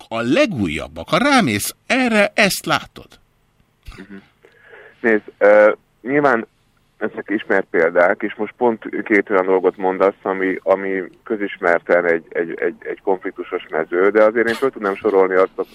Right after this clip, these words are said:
Speaker 2: területet, és ide, hogy ebből sokkal több van.
Speaker 1: Elhiszem.
Speaker 2: Ahol, ahol ez a megállapodás, vagy az együttműködés, ez kevésbé egy politikai külső kényszer, hanem nagyon sokan ezt, ö,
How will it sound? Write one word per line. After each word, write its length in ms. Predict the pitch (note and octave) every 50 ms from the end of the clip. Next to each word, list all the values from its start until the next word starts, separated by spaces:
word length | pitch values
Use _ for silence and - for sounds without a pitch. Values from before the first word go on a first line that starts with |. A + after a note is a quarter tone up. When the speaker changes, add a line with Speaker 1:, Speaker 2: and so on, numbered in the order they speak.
| - -
Speaker 2:
területet, 400 | - G#2 G2 F#2+ G2+ G2+ G#2 F#2
és 140 | G#2 - -
ide, 180 | C3 B2+ A#2+ G#2
hogy 120 | F#2 F2+
ebből 220 | F#2+ F#2 F#2+ F#2+ F2+
sokkal 340 | - G2+ F#2+ - F#2 F2 -
több 180 | - E2+ D#2+ D2+
van. 200 | D#2+ D#2+ F2+ G#2
Speaker 1:
Elhiszem. 500 | - - A#3+ A#3 - - - - - G#2 C#3+
Speaker 2:
Ahol, 340 | G2 G#2 G#2+ G#2 G#2 - - - _ _
ahol 220 | - G#2+ A2 A2
ez 100 | A2 A2
a 60 | A#2 G#2
megállapodás, 840 | G2+ G#2 G#2 G#2+ G2+ F#2+ F#2+ F#2 - G2 F2+ F#2 F2+ F2+ F2+ F2+
vagy 140 | - F#2 E2+
az 100 | F2 E2+
együttműködés, 720 | F#2 F#2 F#2+ F#2+ - G2 F#2 - F#2+ F2+ F#2 F#2 F#2 - -
ez 140 | - F2 E2+ - _ _ _ _ _ _ _ _ _ _
kevésbé 440 | - G#2 G2+ G2+ G2 F#2+ F#2+ F#2+ F2+
egy 80 | F2 -
politikai 680 | - G#2+ F#2+ F#2 - - F2+ - F#2+ E2+ E2 E2 E2 -
külső 380 | - G2+ F#2+ F#2 - - F2 -
kényszer, 460 | - - F2+ F2 F2 - - F#2 F2+
hanem 220 | F2+ F#2 F#2 F2+ F2+
nagyon 240 | F#2+ F#2 F2+ F2+ F2
sokan 360 | - - F#2+ - F2+ F2+ F2
ezt, 200 | F2 E2+ - _ -
ö, 220 | F2 E2+ E2 E2